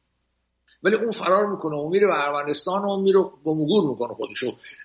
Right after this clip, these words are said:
نمیگذاره که به دست این کشته شه. اما اون آدم زرنگی بوده. ما امروز برای مدت شش سال سکه هایی داریم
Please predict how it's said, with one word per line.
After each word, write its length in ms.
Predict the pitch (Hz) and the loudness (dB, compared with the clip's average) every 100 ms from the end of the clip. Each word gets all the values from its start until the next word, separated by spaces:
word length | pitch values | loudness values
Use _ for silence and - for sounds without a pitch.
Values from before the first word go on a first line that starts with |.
| 170 | 2
نمیگذاره 540 | 208 165 117 127 117 | 4 4 2 2 2
که 300 | - 117 - _ _ _ _ _ _ | 0 -2 -2 _ _ _ _ _ _
به 100 | 127 | 0
دست 220 | 120 117 | 0 -2
این 180 | - 123 | -4 -4
کشته 260 | - - - | -6 -6 -6
شه. 200 | - - _ _ _ _ _ _ _ _ _ _ _ _ - - _ | -8 -12 _ _ _ _ _ _ _ _ _ _ _ _ -18 -18 _
اما 500 | 139 156 165 - - _ _ _ _ _ _ - | 0 2 0 -4 -10 _ _ _ _ _ _ 2
اون 160 | 196 | 4
آدم 240 | 190 180 226 | 4 2 2
زرنگی 420 | 208 202 208 151 | 2 2 2 0
بوده. 260 | 120 95 95 _ _ _ _ _ _ _ _ _ _ - 175 | -2 -8 -14 _ _ _ _ _ _ _ _ _ _ -20 -6
ما 200 | 208 226 | -2 0
امروز 680 | 180 156 170 185 113 - - _ _ _ _ _ | -2 -2 0 0 -2 -6 -18 _ _ _ _ _
برای 580 | 156 170 196 185 143 143 | 2 4 4 4 2 -2
مدت 480 | 151 151 185 180 156 | -6 -2 -2 0 2
شش 560 | - - 190 190 - - | 2 4 6 6 4 2
سال 400 | 151 131 110 101 _ | 0 0 -4 -8 _
سکه 640 | - - - 156 - - 156 | -4 2 2 2 0 -2 -2
هایی 460 | - 151 190 214 | -4 -4 -2 0
داریم 720 | 190 196 180 165 160 156 156 | 2 2 0 -6 -10 -12 -14